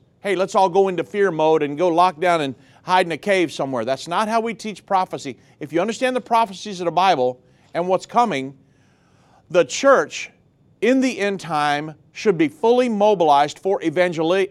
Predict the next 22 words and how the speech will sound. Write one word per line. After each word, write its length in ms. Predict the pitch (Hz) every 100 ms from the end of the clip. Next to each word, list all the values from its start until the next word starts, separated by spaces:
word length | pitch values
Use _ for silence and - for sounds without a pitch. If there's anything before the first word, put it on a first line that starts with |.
| 175
e-, 120 | 180
evangelism, 840 | 165 165 190 240 175 147 107 95 90 _ _ _ _ _ _ _ -
preaching 380 | 254 226 208
and 120 | 170 139
teaching 300 | 254 208 180
the 80 |
gospel 380 | 143 190 208 190
of 60 | 170
the 60 |
kingdom 280 | 135 220 214
of 120 | 196
God 280 | 151 156 160 - _ _
throughout 340 | 180 180 214
the 80 | 226
world, 340 | 185 160 107 -
all 200 | 196 262
the 60 |
way 160 | 262 262
throughout 340 | 233 226 214
the 140 | 202 170
end 140 | 185
time. 280 | 160 135 101